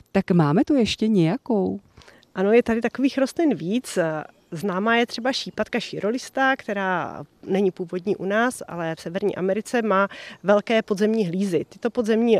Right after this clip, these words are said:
Speaker 2: hlízy nám trošku můžou připomínat brambory a v té Americe je i takhle zpracovávají, normálně jako brambory vaří nebo fritují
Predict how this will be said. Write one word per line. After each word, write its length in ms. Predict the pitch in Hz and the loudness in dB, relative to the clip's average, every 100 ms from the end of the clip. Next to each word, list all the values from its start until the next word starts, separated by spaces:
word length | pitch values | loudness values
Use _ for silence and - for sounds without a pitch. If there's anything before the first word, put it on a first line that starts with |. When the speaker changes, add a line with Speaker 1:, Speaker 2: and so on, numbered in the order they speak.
| - | 2
Speaker 2:
hlízy 420 | - 175 214 226 | -6 -2 2 2
nám 160 | 208 196 | 2 2
trošku 300 | 202 - 220 | -2 -2 0
můžou 320 | 208 208 202 | 2 2 0
připomínat 520 | - - 220 233 185 | -2 -6 -2 -2 -2
brambory 500 | 165 185 220 269 262 - - 226 - | -2 0 2 2 0 -4 -14 -12 -4
a 180 | 190 208 | -2 -2
v 100 | - | -2
té 220 | - 240 | 0 0
Americe 840 | 202 220 220 - 233 226 214 220 - | 2 0 0 -2 -2 2 2 0 -4
je 320 | - 214 208 - _ - | 0 4 4 2 _ -6
i 100 | 214 | -4
takhle 280 | 202 220 | -4 -4
zpracovávají, 880 | - - - 247 233 233 208 208 208 | -4 -6 -2 0 4 4 4 2 4
normálně 500 | 202 196 202 196 190 | 2 2 0 -2 -2
jako 180 | 190 214 | -2 -2
brambory 380 | 185 185 180 202 | -2 -2 0 0
vaří 340 | 160 165 185 | 0 0 2
nebo 160 | 170 175 | 0 0
fritují 520 | - 170 - 190 190 | -2 -4 -2 0 0